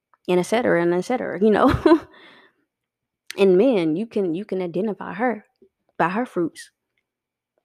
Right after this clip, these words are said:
and et cetera. Like, but this podcast, like, I mean, I got a little more to say, but this podcast isn't gonna be too long. But I did just want to talk to people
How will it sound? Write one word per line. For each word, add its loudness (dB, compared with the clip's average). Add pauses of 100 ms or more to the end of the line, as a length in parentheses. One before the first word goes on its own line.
(560)
and -2
et -6
cetera. -10 (580)
Like, -6 (1300)
but 0 (1120)
this 2
podcast, -4
like, -2
I 0
mean, 0
I -2
got -2
a -2
little -4
more -4
to -10
say, -2
but -10
this -6
podcast -6
isn't -6
gonna -8
be -6
too -8
long. -8
But -4
I -6
did -6
just -12
want -8
to -8
talk -6
to -8
people -8